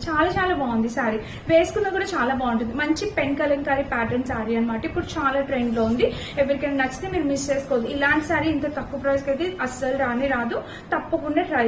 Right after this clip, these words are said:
చేయండి. చూసారు కదా శారీ మొత్తం ఇంక ఇది. ఇప్పుడు ఎవరైతే ఫస్ట్ ఆర్డర్ ప్లేస్ చేస్తారో వాళ్ళకి మాత్రమే ఈ శారీ వెళ్తది. సూపర్ శారీ, అస్సలు మిస్ కాకండి, వస్తే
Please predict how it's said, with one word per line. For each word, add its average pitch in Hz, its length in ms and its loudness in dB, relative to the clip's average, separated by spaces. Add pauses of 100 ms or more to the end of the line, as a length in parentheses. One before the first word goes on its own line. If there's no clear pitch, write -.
చేయండి. 220 260 -2 (280)
చూసారు 330 320 0
కదా 359 100 2 (100)
శారీ 285 280 2
మొత్తం 320 200 -2 (100)
ఇంక 262 160 -4
ఇది. 226 120 -2 (360)
ఇప్పుడు 392 280 2 (240)
ఎవరైతే 359 340 2 (120)
ఫస్ట్ 370 320 2
ఆర్డర్ 302 240 2
ప్లేస్ 302 240 4
చేస్తారో 285 360 0
వాళ్ళకి 262 240 4 (120)
మాత్రమే 269 360 2
ఈ 302 100 -2
శారీ 233 280 2
వెళ్తది. 233 360 -2 (240)
సూపర్ 330 520 0
శారీ, 277 260 2 (400)
అస్సలు 392 380 2
మిస్ 330 240 2
కాకండి, 294 360 0 (100)
వస్తే 294 240 -2